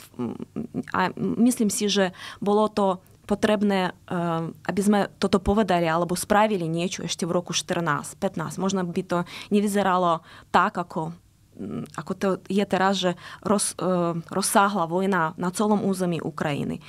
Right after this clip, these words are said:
Ehm, ja, e, vtedy som myslela, ako vy-, vyvíjam sa aj ja s tou vojnou, aj s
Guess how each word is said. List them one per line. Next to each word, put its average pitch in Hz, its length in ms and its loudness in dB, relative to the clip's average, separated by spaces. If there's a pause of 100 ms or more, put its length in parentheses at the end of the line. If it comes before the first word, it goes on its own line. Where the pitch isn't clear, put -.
(540)
Ehm, 170 560 -2 (320)
ja, 208 320 4
e, 208 140 2 (500)
vtedy 233 240 2
som 196 240 2
myslela, 190 560 2
ako 214 160 2
vy-, 262 160 2
vyvíjam 233 400 4
sa 190 240 -2
aj 156 80 -2
ja 170 220 2 (100)
s - 160 -8
tou 170 240 -4
vojnou, 190 480 2
aj 160 160 0
s - 100 -8